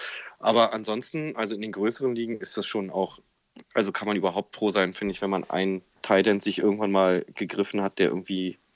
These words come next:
halbwegs sichere Punkte nach Hause bringt. Das ist schon echt eine schwierige Position geworden.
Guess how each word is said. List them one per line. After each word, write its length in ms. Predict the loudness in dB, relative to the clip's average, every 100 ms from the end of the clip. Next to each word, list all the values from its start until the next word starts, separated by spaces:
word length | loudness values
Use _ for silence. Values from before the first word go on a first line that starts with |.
| _ _ _ _ _
halbwegs 420 | 4 4 2 -2
sichere 240 | -4 -2 -2
Punkte 320 | -2 -4 -2
nach 120 | 0
Hause 220 | 0 -2
bringt. 320 | -4 -6 -6 -16 _ _ -2
Das 160 | 0
ist 100 | 0
schon 200 | -2 0
echt 200 | 0 0
eine 60 | -4
schwierige 340 | 2 2 2
Position 460 | 2 -2 0 0 0
geworden. 400 | 0 0 -2